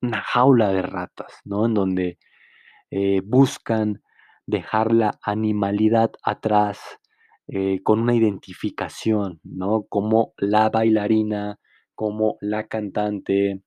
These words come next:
eh, incluso como el revolucionario radical, que después vamos a ver,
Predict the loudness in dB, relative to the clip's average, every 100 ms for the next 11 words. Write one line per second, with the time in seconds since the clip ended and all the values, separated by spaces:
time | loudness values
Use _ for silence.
0 | _ _ _ _ _ -10 -4 0 0 0
1 | -2 -6 _ -20 -4 -2 0 0 0 2
2 | 0 2 2 4 2 0 0 2 4 4
3 | 6 6 4 0 -2 0 0 2 0 -2
4 | -6 -6 -6 -6 -2 -2 -2 -6 -10 -10
5 | -6 -6 0 0 2 -2 -4 -4 -2 -4